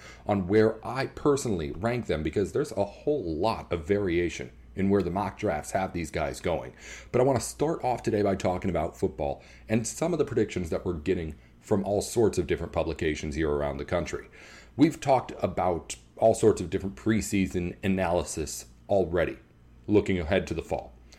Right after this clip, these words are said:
We've talked about the E S P N F P I rankings. We've had all sorts of other different publications come out and give their particular rankings on where they think each Big Ten team is gonna end up. And we had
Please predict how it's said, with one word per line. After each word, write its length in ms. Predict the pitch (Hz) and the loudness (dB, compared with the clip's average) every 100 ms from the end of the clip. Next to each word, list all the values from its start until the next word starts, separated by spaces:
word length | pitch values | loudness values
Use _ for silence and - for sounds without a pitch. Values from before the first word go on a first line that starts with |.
| - - | -10 -2
We've 200 | 90 - | -2 2
talked 240 | 90 80 | 2 4
about 160 | 92 82 | 0 0
the 80 | 92 | 0
E 40 | 90 | 0
S 100 | - | 0
P 140 | 95 | 0
N 60 | 92 | 0
F 160 | - | -2
P 140 | 107 117 | 2 4
I 180 | 113 | 6
rankings. 640 | 82 69 - - - - - | 4 0 -6 -14 -16 -12 -6
We've 160 | 76 | -2
had 160 | 87 82 | 0 0
all 140 | 85 | 0
sorts 280 | 82 110 101 | 2 2 4
of 80 | 98 | 2
other 140 | 101 | 2
different 300 | 98 92 101 | 2 0 -2
publications 600 | - 95 90 87 80 85 | -2 -2 0 -2 -2 -6
come 160 | - 92 | -6 -2
out 180 | 87 - - - 107 | -2 -4 -12 -8 0
and 220 | 110 85 | 0 2
give 260 | 120 104 | 2 2
their 180 | 104 110 | 4 4
particular 640 | - 123 - 139 127 104 92 | 4 -2 -2 -6 -2 0 2
rankings 460 | 87 82 85 80 | 0 -4 -6 -4
on 100 | 85 | -2
where 160 | 87 90 | 0 2
they 140 | 82 | 2
think 280 | - 90 - | 0 -4 -4
each 200 | 90 - | -6 -2
Big 180 | 92 78 | -2 -2
Ten 240 | 90 82 | -6 -6
team 220 | - 92 | -4 -4
is 80 | 85 | -2
gonna 160 | 92 87 | -4 -4
end 300 | 95 87 104 | -4 -4 -2
up. 180 | 98 - - - - | -4 -6 -14 -16 -6
And 120 | 123 | -2
we 80 | 120 | 0
had 240 | 143 131 | 0 -2